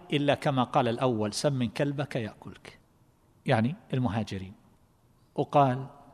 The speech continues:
ذكرهم بأنه نصحهم: "لا تنفقوا على من عند رسول الله حتى ينفضوا". قل: "أنتم اللي آويتموهم في بلادكم وقاسمتموهم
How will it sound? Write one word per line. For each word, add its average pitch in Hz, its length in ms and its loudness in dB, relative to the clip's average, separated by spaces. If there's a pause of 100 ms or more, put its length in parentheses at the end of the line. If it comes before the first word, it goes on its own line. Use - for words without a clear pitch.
(120)
ذكرهم 143 580 8
بأنه 131 400 2
نصحهم: 127 680 2 (220)
"لا 139 120 4
تنفقوا 135 540 2
على 120 220 4
من 117 200 2
عند 123 220 2
رسول 117 400 2
الله 123 200 2
حتى 131 420 -2
ينفضوا". 110 480 -4 (680)
قل: - 100 -4
"أنتم 135 280 2
اللي 104 220 0 (200)
آويتموهم 120 640 6 (220)
في 139 120 -4
بلادكم 113 500 0 (520)
وقاسمتموهم 131 920 2